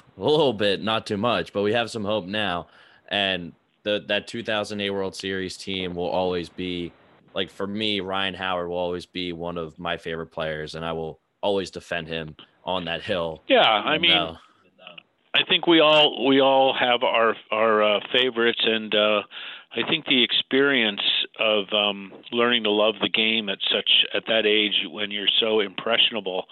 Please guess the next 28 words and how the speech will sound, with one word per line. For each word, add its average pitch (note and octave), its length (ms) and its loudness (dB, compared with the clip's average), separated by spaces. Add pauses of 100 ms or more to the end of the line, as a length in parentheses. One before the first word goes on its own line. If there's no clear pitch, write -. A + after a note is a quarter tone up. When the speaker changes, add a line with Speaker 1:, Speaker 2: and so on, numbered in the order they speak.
(460)
Speaker 2:
you A2+ 120 -4
know, A2 80 2
that B2 200 2
never A#2 280 0
leaves G#2 340 0
you. G#2+ 140 2
I A2+ 100 4
could A2+ 160 -6
tell - 180 0
you A#2 300 2
many A#2 420 0
things A2+ 220 -2
about G2+ 240 0
the A2 60 -6
nineteen A2 400 -4 (100)
sixty-nine G2+ 680 -6 (680)
Mets A#2 300 0 (100)
season, A2 400 2
and G2+ 100 -6
I G#2 140 -2
probably A#2 300 0
can't A2 240 -2
remember G#2+ 400 -6
much G#2+ 260 0
about G2 280 -2 (140)
two A#2+ 60 0
years G2+ 320 0
ago. D#2+ 240 -4